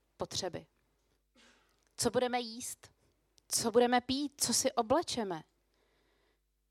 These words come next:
Nemůžu dávat, protože si ch-, steak chleba mi nestačí.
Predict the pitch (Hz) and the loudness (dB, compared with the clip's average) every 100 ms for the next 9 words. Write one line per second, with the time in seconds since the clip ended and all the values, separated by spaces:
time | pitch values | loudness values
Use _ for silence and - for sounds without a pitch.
0 | - 208 254 294 277 220 254 254 175 - | -8 -4 -2 -2 -2 -2 -2 -4 -6 -8
1 | - _ _ _ _ _ - - 190 190 | -20 _ _ _ _ _ -6 -4 -8 -10
2 | - 202 - - - - - - 196 214 | -12 -14 -18 -20 -20 -16 -4 0 0 -2
3 | - - _ _ _ - 196 175 180 175 | -10 -20 _ _ _ -10 -4 0 0 -2
4 | 170 - 208 - - - | -8 -10 -10 -10 -14 -18